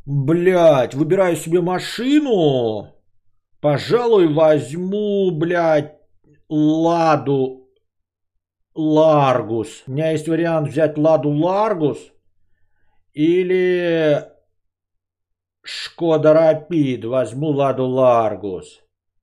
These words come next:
Серьезно? Вот ты, п-, ты, м, думаешь, что мое высказывание, что Intel для монтажа, оно настолько тупое?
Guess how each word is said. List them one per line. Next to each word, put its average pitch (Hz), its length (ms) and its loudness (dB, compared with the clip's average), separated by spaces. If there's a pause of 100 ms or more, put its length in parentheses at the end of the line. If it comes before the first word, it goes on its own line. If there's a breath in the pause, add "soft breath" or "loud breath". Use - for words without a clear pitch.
(2000)
Серьезно? 226 640 -2
Вот 156 220 -2
ты, 170 180 2
п-, 151 500 -4
ты, 156 540 -8
м, 147 220 -6 (380 loud breath)
думаешь, 190 420 2
что - 200 -2
мое 190 220 2
высказывание, 156 760 -2
что 139 200 -6 (100)
Intel 170 380 0
для 147 140 2
монтажа, 143 720 0 (180 loud breath)
оно 139 200 0
настолько 151 440 -2
тупое? 190 580 -4